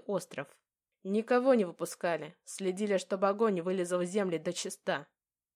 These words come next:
Следили, чтобы огонь вылезал в земли дочиста. Вот читаю отрывки исследований. В них по крупинке собрана информация. Тебе бы с поисковым отрядом туда отправиться. Думаю, многое бы накопала. Я поежилась. Звучало жутко.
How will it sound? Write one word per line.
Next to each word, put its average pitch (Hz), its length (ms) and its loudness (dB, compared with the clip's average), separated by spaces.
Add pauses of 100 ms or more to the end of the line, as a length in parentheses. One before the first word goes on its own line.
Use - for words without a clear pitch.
Следили, 208 580 2
чтобы 190 360 2
огонь 208 300 4
вылезал 190 400 0
в 185 40 -2
земли 190 320 0
дочиста. 175 720 -6 (400)
Вот 180 220 0
читаю 233 460 4
отрывки 214 400 0
исследований. 156 760 -4 (280)
В 165 160 -4
них 240 220 0
по 208 100 -2
крупинке 208 500 0
собрана 202 480 0
информация. 208 840 -2 (240)
Тебе 220 280 0
бы 262 80 2
с 262 80 -4
поисковым 262 460 4
отрядом 196 400 2
туда 185 240 2
отправиться. 151 720 -2 (160)
Думаю, 185 400 0
многое 214 320 4
бы 196 100 0
накопала. 156 640 -2 (480)
Я 156 240 -2
поежилась. 147 800 -2 (100)
Звучало 180 580 -2
жутко. 165 480 -8